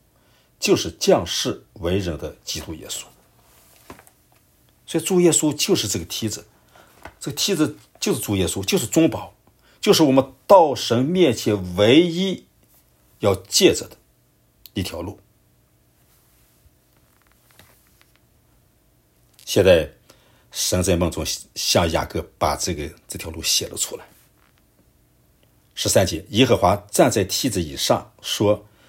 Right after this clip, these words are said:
：“我是耶和华你祖亚伯拉罕的神，也是以撒的神。我要将你现在所躺卧之地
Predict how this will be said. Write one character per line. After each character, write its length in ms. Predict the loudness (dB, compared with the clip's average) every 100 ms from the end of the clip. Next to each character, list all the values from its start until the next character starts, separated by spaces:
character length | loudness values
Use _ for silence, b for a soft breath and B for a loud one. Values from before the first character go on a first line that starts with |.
| b b
：“我 220 | -2 2 2
是 160 | 0
耶 180 | 2 2
和 100 | 2
华 220 | 0 0
你 180 | -2 -6
祖 300 | -8 -10 -6
亚 180 | -2 0
伯 120 | 0
拉 140 | 0 -2
罕 160 | -4
的 80 | -2
神， 480 | -2 0 -2 -2 -8 b b b -8
也 220 | -4 -2
是 400 | 0 -2 -2 -8 -10
以 60 |
撒 220 | -6 -4 -4
的 80 |
神。 240 | -4 -6 -8 _ _ _ _ _ _ _ _
我 140 | 4
要 100 | 6
将 400 | 6 4 4 4
你 340 | 0 -4 -8 -12 b b b
现 240 | 0 2 4
在 100 | 2
所 300 | 2 0 0
躺 340 | 0 2 4
卧 120 | 2
之 200 | 0 -4
地 280 | -4 -6 -6